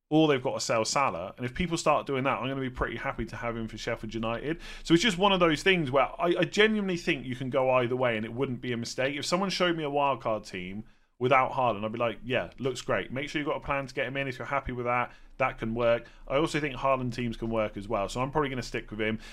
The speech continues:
And then Watkins is Watkins, right? Next three fixtures are too good to turn down. I think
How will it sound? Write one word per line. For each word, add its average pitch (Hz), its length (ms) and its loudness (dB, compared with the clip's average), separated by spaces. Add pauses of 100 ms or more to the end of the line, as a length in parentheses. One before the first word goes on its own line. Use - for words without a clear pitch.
(160)
And 143 120 0
then 156 100 6
Watkins 170 340 2
is 101 120 -4
Watkins, 98 400 -4
right? 113 180 2
Next 151 220 -2
three 131 180 -2
fixtures 113 320 -8
are 113 60 -4
too 117 280 -4
good 110 200 -4
to 98 100 -14
turn 107 300 -4
down. 123 360 -2 (240)
I 123 80 -2
think 147 380 -2